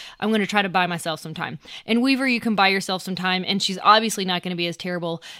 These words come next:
as Ellis would be. And again, what I said last week, it's just a matter of Ellis is really, really terrible. Um, but anyway, I'm glad that she got that done. I'm glad they made the announcement and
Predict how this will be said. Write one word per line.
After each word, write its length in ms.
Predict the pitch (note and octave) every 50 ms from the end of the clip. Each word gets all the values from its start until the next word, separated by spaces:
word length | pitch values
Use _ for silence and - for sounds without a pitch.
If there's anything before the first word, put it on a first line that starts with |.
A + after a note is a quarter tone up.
| - -
as 300 | - F#3+ F#3 F3+ - -
Ellis 380 | - F#3+ F#3 F#3 F3+ E3+ - -
would 120 | F3+ D#3
be. 260 | - F3 F3 F3 - - - - -
And 100 | - A#3
again, 320 | A#3 A3+ C#4 C#4 C4 B3+
what 240 | A#3+ - G#3+ A3 G#3
I 60 | G#3
said 180 | G#3 - G#3 F#3
last 260 | F3 F3+ F3 F3 -
week, 220 | F#3 F3 E3+ E3 -
it's 140 | F#3 - -
just 160 | F#3+ - -
a 60 | F#3
matter 320 | F#3 F3+ F3+ F3 F3+ E3+
of 260 | F3 F3+ E3+ - - - _ _
Ellis 280 | - G3+ F#3+ G3 F#3 -
is 160 | F#3+ F3 E3
really, 220 | E3 F#3 F3+ F3+ F3+
really 240 | F3+ F3 E3+ F3+
terrible. 560 | F3 E3+ F#3 F3+ E3+ E3+ E3 E3 D#3+ E3 D#3+ _ _ _
Um, 460 | - F#3 F3+ F3+ F3 E3+ E3 F3 E3 - _ _ _ _ _ _ _ _ _ _ _ -
but 160 | A#3 B3 B3
anyway, 340 | B3 A#3 A3+ G#3+ G3+ G3+ G3
I'm 140 | E3+ A3 A3+
glad 260 | G#3+ G#3 G#3 A3+ A#3+
that 100 | A#3 G3+
she 140 | - - A#3
got 220 | F#3 G#3+ G#3 G#3
that 180 | - G#3 - F3
done. 300 | G3 G3+ G#3 G#3+ A3 A3
I'm 140 | - F3+ F3+
glad 180 | F3 E3+ F3 F3+
they 80 | F#3+
made 200 | F3+ F#3 F#3 E3+
the 80 | D#3+ D#3+
announcement 680 | D#3+ F3+ G3 G3+ G#3 G#3+ G#3 - G#3+ G#3+ G3+ G3+ F3 - - - - - - - -
and 360 | G3+ G#3 G3+ G3 G3 G3